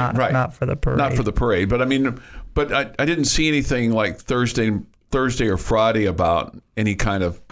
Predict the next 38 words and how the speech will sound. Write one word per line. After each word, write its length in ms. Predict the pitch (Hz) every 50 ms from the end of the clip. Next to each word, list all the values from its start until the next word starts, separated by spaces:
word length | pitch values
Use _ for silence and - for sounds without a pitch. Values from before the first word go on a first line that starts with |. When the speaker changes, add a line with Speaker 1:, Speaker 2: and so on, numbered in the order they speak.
| - - - - - _ -
Speaker 2:
rioting 680 | 98 92 104 104 107 107 104 104 101 104 101 104 104 98
or 100 | 98 98
any, 140 | 95 104
'cause, 240 | 104 - - 180 -
you 80 | 214 185
know, 120 | 175 170
sometimes 440 | 147 - - 208 - 180 151 127 98
that 100 | 110 92
happens 420 | - 101 87 82 - 98 101 95
in 120 | 95 95 90
cities 360 | - - 98 87 101 104 98
after, 340 | 104 95 90 - 104 92 92 - - - - - - - - - - - _ _ _ _ _ _ _ -
I 40 | 110
mean, 220 | 98 95 92 90
after 400 | 90 98 95 - 101 92 90 85 - - - - -
whether 260 | - 104 101 95 92 87
it's 140 | 85 -
the 60 | - 87
World 200 | 87 90 92 87
Series 420 | - 98 87 87 87 90 87 -
or 60 | 80 78
Super 280 | - - 92 85 87 87
Bowl 260 | 82 85 85 90 98 98
or 120 | 90 82
N 140 | 82 87 87
B 200 | 82 85 85 82
A. 140 | 82 87 90
I 40 |
mean, 140 | 95 92 90
they 80 | 87 92
had 180 | 98 90 87
some 140 | - - 92
of 80 | 90 87
that 180 | 90 87 92 -
in 100 | 90 87
Denver 400 | 80 80 80 90 92 92 87 85
after 240 | 85 90 - 90 85
the 200 | 80 80 80